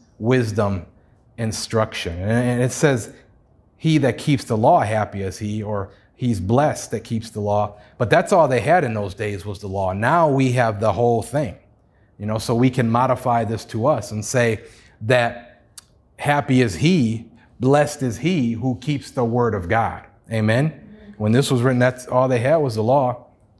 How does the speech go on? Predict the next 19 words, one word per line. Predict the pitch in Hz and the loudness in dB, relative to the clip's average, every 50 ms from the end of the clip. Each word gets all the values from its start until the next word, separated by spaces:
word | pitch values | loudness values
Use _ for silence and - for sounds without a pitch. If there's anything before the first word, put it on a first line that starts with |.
| _ _ _ _ _ _ _ _ _ _ - | _ _ _ _ _ _ _ _ _ _ -12
So | - - - 180 170 156 143 - - - - - | -4 0 2 4 4 4 2 -2 -6 -16 -14 -4
what | - 180 226 233 247 | 0 0 0 4 4
does | 226 196 - 190 | 4 4 4 4
he | 180 160 | 0 2
mean, | 160 170 165 160 147 131 | 2 2 2 2 2 0
"Without | 135 127 - - 135 131 131 135 123 | 0 -2 -2 0 0 2 2 2 2
a | 120 117 | 0 0
vision, | 101 87 92 127 139 147 131 107 90 101 95 90 87 92 92 - _ _ _ _ _ _ _ _ - | 0 -2 0 2 2 2 2 0 -4 -4 -6 -6 -6 -8 -12 -14 _ _ _ _ _ _ _ _ -4
people | - 131 123 - 120 107 101 | -2 -2 0 2 2 0 0
perish"? | - - 127 127 117 98 87 87 - - 147 | 0 0 0 2 2 2 0 -2 -2 2 2
What, | 165 160 - - - - - - | 2 2 0 -6 -16 -16 -4 0
i-, | 151 | 0
is | 156 139 156 143 120 | 2 4 4 2 4
he | 156 160 | 2 2
talking | 156 - 190 185 180 180 180 160 | 2 4 4 4 4 4 2 0
about | 151 139 151 147 147 147 135 113 - - - - | 0 2 4 4 4 4 2 0 -4 -14 -12 -4
this | - 139 131 - - | -2 -2 -2 0 0
natural | 127 127 135 143 151 143 - 147 127 - | 0 2 2 2 2 0 0 -2 -2 -2
sight? | - - 143 127 107 92 82 - | -2 0 0 0 0 -2 -4 -8